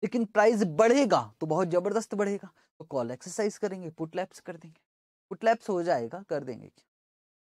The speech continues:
अगर सर प्राइस गिरा तो पुट एक्सरसाइज करेंगे, कॉल लैप्स होता तो ल-, ज्यादा से ज्यादा प्रीमियम ही तो जाएगा, लेकिन फायदा तो जबरदस्त कमाएंगे।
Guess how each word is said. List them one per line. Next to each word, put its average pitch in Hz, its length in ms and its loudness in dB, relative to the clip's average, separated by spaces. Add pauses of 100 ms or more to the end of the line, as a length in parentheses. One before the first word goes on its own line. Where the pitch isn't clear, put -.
(280)
अगर 233 240 6
सर 240 180 4
प्राइस 196 380 4
गिरा 220 280 2
तो - 140 -14
पुट 156 260 -4
एक्सरसाइज 240 440 0
करेंगे, 208 320 -4
कॉल 131 260 -2
लैप्स 131 220 -4
होता 175 220 -4
तो 214 120 -2
ल-, 208 240 -4
ज्यादा 185 300 2
से 240 140 -4
ज्यादा 220 220 2
प्रीमियम 175 480 -4
ही 208 60 -4
तो 226 120 -2
जाएगा, 220 320 4
लेकिन 170 220 -4
फायदा 160 300 2
तो 165 100 -4
जबरदस्त 156 400 -4
कमाएंगे। 147 420 -14